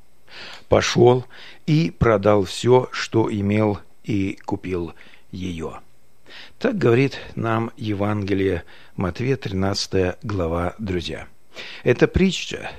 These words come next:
Иисуса. «Столь возвышена и славна и представляет любовь Божью к погибшему грешнику в столь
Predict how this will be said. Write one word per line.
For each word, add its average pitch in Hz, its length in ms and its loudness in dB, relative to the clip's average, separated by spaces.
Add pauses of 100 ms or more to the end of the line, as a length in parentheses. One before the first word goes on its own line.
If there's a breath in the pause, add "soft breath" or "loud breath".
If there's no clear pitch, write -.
Иисуса. 120 760 -2 (360 loud breath)
«Столь 160 720 4
возвышена 104 800 0
и 90 80 0
славна 147 480 0
и 107 360 2
представляет 107 640 0
любовь 98 340 2
Божью 98 520 4 (380 loud breath)
к - 120 -12
погибшему 98 640 -2
грешнику 92 800 2
в 92 100 -2
столь 113 380 6